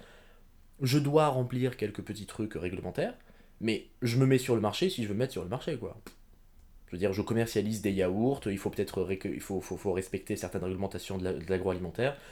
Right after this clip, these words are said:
Vous commercialisez, euh, des plantes, il faut peut-être respecter quelques règles vis-à-vis, euh, des organismes vivants, mais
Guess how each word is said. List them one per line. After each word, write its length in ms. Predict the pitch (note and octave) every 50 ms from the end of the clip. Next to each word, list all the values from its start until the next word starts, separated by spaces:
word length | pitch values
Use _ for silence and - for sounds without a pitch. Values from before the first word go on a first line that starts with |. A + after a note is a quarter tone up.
| - - -
Vous 160 | G#2 G#2+ A2+
commercialisez, 800 | - B2 G#2+ A2+ G#2+ - - A2 G#2+ G#2+ G#2 G#2 A2 A2+ A2+ A2+
euh, 180 | G#2 F#2+ F#2 F#2 - - - - - -
des 160 | F#2+ A2+ A2
plantes, 420 | A2 - A2+ A2 G#2 A2 A#2 G#2+
il 80 | - G#2
faut 80 | - G2
peut-être 200 | - G2 - -
respecter 340 | G2 - G#2 F#2 - G#2
quelques 280 | F#2+ - F#2+ - - G2+
règles 300 | F#2 F#2+ F#2+ G2 G2 F#2
vis-à-vis, 540 | E2+ F2+ F2 F2 F2+ F2 E2+ F#2 F#2+ F#2+ F2+
euh, 180 | E2+ E2+ E2+
des 180 | E2+ - F#2+ -
organismes 400 | F#2+ F#2 F#2+ F2 F#2+ F2+ F2 F2
vivants, 240 | F2 F2+ G2 C3 D#3+
mais 140 | D#3+ C3